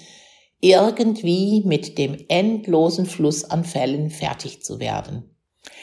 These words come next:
Rechtsanwalt Patrick Rodier hat Leo und einige andere Angeklagte an diesem Prozesstag vertreten.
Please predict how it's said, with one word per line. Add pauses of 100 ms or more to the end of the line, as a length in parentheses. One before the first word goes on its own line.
(380)
Rechtsanwalt
Patrick
Rodier
hat
Leo
und
einige
andere
Angeklagte
an
diesem
Prozesstag
vertreten.